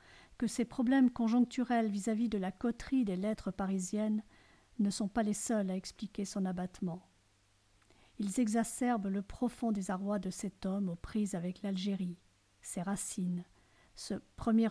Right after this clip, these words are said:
homme absent, oublié, et qui le force à ce long voyage en miroir, lui renvoie inlassablement le visage de sa mère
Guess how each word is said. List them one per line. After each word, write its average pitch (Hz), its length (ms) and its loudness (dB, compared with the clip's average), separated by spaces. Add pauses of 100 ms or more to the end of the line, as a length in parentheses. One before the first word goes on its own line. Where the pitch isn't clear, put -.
homme 202 260 2 (220)
absent, - 500 -4 (540)
oublié, 214 640 0 (560)
et - 60 -4
qui - 180 -2
le 202 100 0
force - 460 -4
à 196 40 -2
ce - 160 -6
long 208 220 2
voyage 202 480 0
en 190 80 0
miroir, 180 840 -4
lui 208 120 0
renvoie 196 520 -2
inlassablement 185 960 -2
le 196 100 0
visage 180 400 0
de 190 80 -4
sa 175 220 -4
mère 170 500 -4